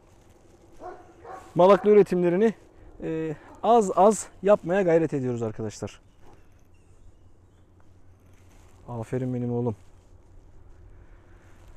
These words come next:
Evet, birazcık da yanımızda çekim yapalım.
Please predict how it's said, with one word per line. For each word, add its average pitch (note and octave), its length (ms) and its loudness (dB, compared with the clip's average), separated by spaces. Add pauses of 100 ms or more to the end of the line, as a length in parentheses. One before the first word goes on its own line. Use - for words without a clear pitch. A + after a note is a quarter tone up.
(160)
Evet, D3 200 -8 (220)
birazcık D#3 380 -4
da G3 140 -2 (280)
yanımızda D3 540 -4 (960)
çekim D3+ 280 -8
yapalım. C#3 320 -6